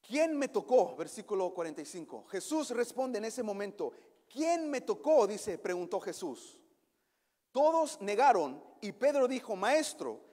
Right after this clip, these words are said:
la multitud entera se apretuja contra ti." Can I get the, the next slide? No sé por qué esto no, no está funcionando.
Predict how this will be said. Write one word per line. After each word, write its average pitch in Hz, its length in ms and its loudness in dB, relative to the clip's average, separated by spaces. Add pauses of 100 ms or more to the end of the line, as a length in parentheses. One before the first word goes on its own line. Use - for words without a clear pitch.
(100)
la 202 180 2
multitud 208 760 -4
entera 247 580 4
se 208 260 0
apretuja 240 760 -2
contra 185 340 -4
ti." 190 320 -6 (3250)
Can 165 100 -14
I 165 60 -10
get 180 160 -10
the, 139 180 -6
the 131 160 -14
next 147 240 -14
slide? 170 240 -4 (1120)
No 120 80 -20
sé 131 140 -16
por 117 160 -20
qué 120 100 -16
esto 127 160 -20
no, 120 380 -18 (280)
no - 80 -20
está - 160 -20
funcionando. 110 500 -20